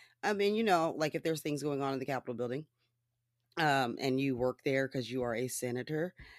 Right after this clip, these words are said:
you probably would want to go out and see what your constituents,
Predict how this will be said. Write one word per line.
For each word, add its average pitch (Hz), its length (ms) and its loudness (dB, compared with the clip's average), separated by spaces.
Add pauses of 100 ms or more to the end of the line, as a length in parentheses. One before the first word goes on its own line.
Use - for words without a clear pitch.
(180)
you 156 340 2
probably 135 540 0
would 135 160 0
want 127 360 -2
to 147 100 -4
go 123 180 2
out 123 300 0
and 135 180 -2
see 131 400 -2
what 127 500 -2 (360)
your 127 720 2 (200)
constituents, 143 840 -2